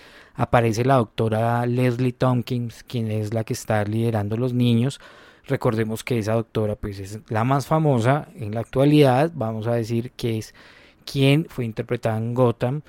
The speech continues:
por, eh, la que sale también en Deadpool, que es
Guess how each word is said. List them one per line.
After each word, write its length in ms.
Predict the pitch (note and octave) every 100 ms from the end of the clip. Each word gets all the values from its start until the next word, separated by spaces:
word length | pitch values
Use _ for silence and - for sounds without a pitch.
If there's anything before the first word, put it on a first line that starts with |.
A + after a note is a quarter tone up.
| - - - -
por, 440 | B2+ B2+ C3 D3+ -
eh, 500 | C3+ A#2 A2+ A2 G#2+
la 220 | G#2+ G#2+
que 220 | - A2+
sale 360 | G2 A#2+ A2 A#2
también 260 | B2 A#2 G#2
en 180 | A2
Deadpool, 560 | A2+ A2+ - - A#2 -
que 140 | -
es 160 | A2 G#2